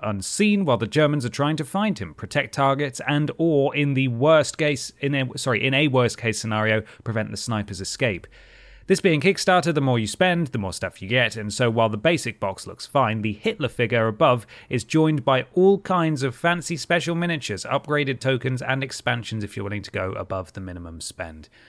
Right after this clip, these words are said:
So, yeah, one of them is, uh, just a plastic miniature of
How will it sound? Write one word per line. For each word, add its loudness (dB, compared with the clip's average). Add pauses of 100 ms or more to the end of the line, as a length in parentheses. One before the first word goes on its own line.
(160)
So, 0 (160)
yeah, 2 (100)
one 2
of 2
them -2 (460)
is, 0
uh, 6
just -4
a 4
plastic 0
miniature 0 (320)
of 2